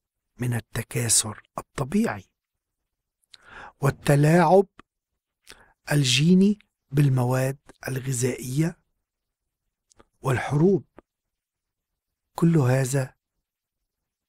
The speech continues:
ليس آفة سرطانية على الأرض.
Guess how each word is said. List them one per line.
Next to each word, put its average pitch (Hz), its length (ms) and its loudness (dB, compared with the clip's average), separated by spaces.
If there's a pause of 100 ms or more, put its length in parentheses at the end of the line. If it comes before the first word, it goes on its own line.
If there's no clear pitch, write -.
ليس 131 320 -6
آفة 117 760 -6 (440)
سرطانية 113 1000 -8
على 95 340 -6
الأرض. - 360 -10